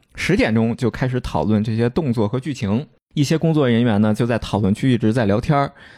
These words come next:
然后在设计。到了中午呢，他们就一起吃了个饭。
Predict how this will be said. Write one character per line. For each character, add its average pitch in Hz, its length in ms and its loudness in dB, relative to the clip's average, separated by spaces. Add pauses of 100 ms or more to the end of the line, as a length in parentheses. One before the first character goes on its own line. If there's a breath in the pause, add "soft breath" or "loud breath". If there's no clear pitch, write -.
然 - 100 -4
后 117 120 0
在 113 140 0
设 147 240 0
计。 - 260 -8 (340)
到 185 160 2
了 143 180 2
中 233 240 2
午 139 140 2
呢， 92 260 -2 (300)
他 - 160 -2
们 139 120 0
就 135 120 -4
一 131 160 -4
起 127 160 -4
吃 - 180 -4
了 147 80 2
个 139 80 0
饭。 170 240 -2